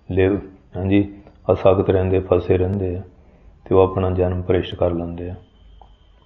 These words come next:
ਸੰਗਤ ਦਾ ਫਲ ਭਲਾ ਬੁਰਾ, ਹੈਂ ਜੀ। ਫੇਰ ਕਹਿੰਦੇ ਆ, "ਸਾਧ ਅਸਾਧ ਸੰਗਤ ਫਲ ਪਾਇਆ।"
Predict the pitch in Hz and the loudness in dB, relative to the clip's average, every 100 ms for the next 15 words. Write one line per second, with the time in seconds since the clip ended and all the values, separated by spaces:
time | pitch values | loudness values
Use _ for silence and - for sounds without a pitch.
0 | _ _ - 101 90 101 98 101 92 - | _ _ -4 0 4 6 8 8 6 6
1 | 90 95 - - - _ _ - - - | 4 4 -4 -16 -20 _ _ -20 -20 -20
2 | _ _ _ _ 95 90 95 95 92 92 | _ _ _ _ 4 6 8 6 6 6
3 | 92 95 104 - - - _ - - 95 | 6 6 2 -12 -20 -20 _ -20 -8 -4
4 | 95 101 - - - - - - - 92 | -2 -4 -6 -20 -20 -20 -20 -6 4 4
5 | 92 92 95 95 92 - - - 95 101 | 6 4 6 6 4 -4 -16 4 10 12
6 | 101 92 92 90 101 - 90 92 92 87 | 12 10 8 4 4 0 2 2 2 2
7 | 85 - 78 78 | 2 -2 -2 -2